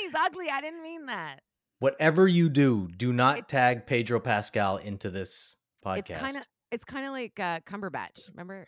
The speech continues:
Speaker 1: what's his name? Benedict
Speaker 2: Benedict Cumberbatch or
Speaker 1: Batch.
Speaker 2: Batch.
Speaker 1: I just, there's something about the face. I don't know. It's different.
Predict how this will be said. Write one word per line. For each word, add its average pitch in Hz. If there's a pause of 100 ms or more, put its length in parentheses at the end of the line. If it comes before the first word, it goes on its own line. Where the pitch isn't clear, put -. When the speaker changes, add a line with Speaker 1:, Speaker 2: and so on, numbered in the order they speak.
Speaker 1:
what's 180
his 202
name? 208 (200)
Benedict 170
Speaker 2:
Benedict 143
Cumberbatch 107 (380)
or 107
Speaker 1:
Batch. 87 (120)
Speaker 2:
Batch. - (580)
Speaker 1:
I 311
just, 370 (640)
there's 247
something 262
about 247
the 247
face. 208
I 165
don't 208
know. 190 (480)
It's - (100)
different. -